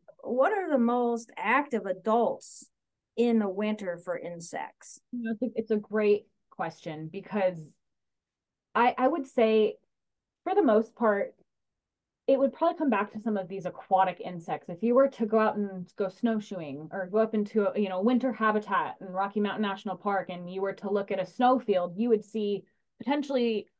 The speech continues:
Speaker 2: winter scorpion flies in the family Boreidae. I mean, insects that are predators hunting across the snow looking for insects that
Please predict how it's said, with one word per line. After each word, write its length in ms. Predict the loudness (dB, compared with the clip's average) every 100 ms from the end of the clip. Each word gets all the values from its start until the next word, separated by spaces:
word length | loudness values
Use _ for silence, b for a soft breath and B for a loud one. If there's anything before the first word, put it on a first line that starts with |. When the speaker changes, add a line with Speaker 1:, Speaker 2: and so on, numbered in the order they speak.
| -2
Speaker 2:
winter 320 | 2 2 2
scorpion 580 | -2 2 2 4 0 0
flies 460 | 0 2 2 -2 -6
in 80 |
the 60 | -10
family 360 | -8 -4 0 4
Boreidae. 720 | 6 8 8 6 4 -4 -6
I 20 |
mean, 260 | -8 -8 0
insects 480 | 2 4 2 0
that 100 | -2
are 80 | -2
predators 540 | 2 6 6 4 0 -2
hunting 360 | -2 0 -2
across 380 | -4 2 2 2
the 140 | -8 -10
snow 360 | -2 2 2
looking 320 | 2 -2 -8
for 140 | -6 -6
insects 480 | -6 -6 -6 -6 -6
that 260 | -2 -2